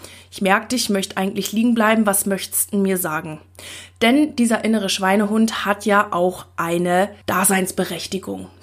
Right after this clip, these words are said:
Der passt nämlich auf uns auf, dass wir uns nicht überfordern, dass wir nicht zu viel arbeiten, dass wir Entspannung haben, dass, ja, wir uns einfach auch mal mit dem Leben zufrieden geben, so wie es ist, ne?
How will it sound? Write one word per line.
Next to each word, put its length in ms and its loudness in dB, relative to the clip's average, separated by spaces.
Der 100 4
passt 480 -2
nämlich 440 0
auf 280 0
uns 260 -4
auf, 380 -4
dass 260 -6
wir 220 -2
uns 260 -6
nicht 300 -6
überfordern, 920 2
dass 240 -4
wir 160 -2
nicht 260 -6
zu 140 -8
viel 280 -8
arbeiten, 760 2
dass 240 -8
wir 160 -8
Entspannung 800 -2
haben, 480 0
dass, 460 0
ja, 340 -6
wir 180 0
uns 280 -4
einfach 580 2
auch 260 4
mal 400 4
mit 300 -2
dem 140 2
Leben 380 2
zufrieden 560 -2
geben, 360 2
so 340 0
wie 100 -6
es 180 -6
ist, 520 0
ne? 260 4